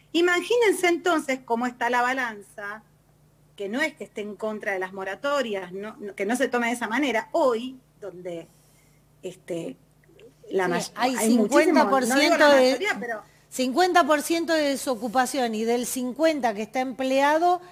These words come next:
Speaker 2: no sé cuántos estarán aportando.
Speaker 1: Claro, y, y por otro lado el Estado sigue, eh, ampliando por ahí beneficios a los que no aportaron, que no es que me
Speaker 2: Mm.
Speaker 1: parezca mal, lo vuelvo a repetir, pero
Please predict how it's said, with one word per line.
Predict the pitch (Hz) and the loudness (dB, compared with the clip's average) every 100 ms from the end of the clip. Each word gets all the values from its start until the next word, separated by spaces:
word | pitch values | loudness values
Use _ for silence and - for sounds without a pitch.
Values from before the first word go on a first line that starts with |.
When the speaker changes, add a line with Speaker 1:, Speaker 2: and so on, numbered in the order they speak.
| - | -16
Speaker 2:
no | 208 220 | -10 -6
sé | 269 | -6
cuántos | 214 254 269 269 247 | 0 2 2 -2 -6
estarán | 214 - 214 214 214 | -6 -6 -4 -4 -6
aportando. | 185 190 196 339 285 185 160 | -8 -8 -2 0 0 -6 -6
Speaker 1:
Claro, | 415 285 226 208 208 202 240 | -2 -2 -2 -6 -10 -12 -14
y, | 247 262 - | -14 -14 -12
y | 262 | -6
por | 269 285 | -2 -2
otro | 294 320 | -2 -4
lado | 330 320 | -2 -4
el | 320 | -4
Estado | 269 - 247 277 294 311 | -8 -12 -12 -6 -6 -6
sigue, | - 233 247 269 277 269 | -10 -18 -8 -6 -6 -8
eh, | 185 175 175 | -14 -12 -12
ampliando | 175 185 214 214 226 240 | -14 -8 -6 -6 -6 -6
por | 190 | -6
ahí | 185 | -4
beneficios | 208 220 226 262 262 294 294 | -4 -6 -8 -8 -8 -6 -6
a | 180 | -8
los | 175 | -8
que | 185 | -12
no | 185 | -10
aportaron, | 185 190 196 - 233 226 | -8 -8 -4 -4 -2 -6
que | 220 | -6
no | 226 | -6
es | 269 | -6
que | 233 | -6
me | 208 | -6
Speaker 2:
Mm. | |
Speaker 1:
parezca | 156 185 226 220 | -6 -6 -6 -8
mal, | 208 254 240 | -4 -2 -2
lo | 185 | -4
vuelvo | 180 262 269 | -6 -6 -6
a | |
repetir, | 214 190 185 180 269 190 - | -6 -10 -14 -10 -8 -8 -10
pero | 175 170 | -14 -14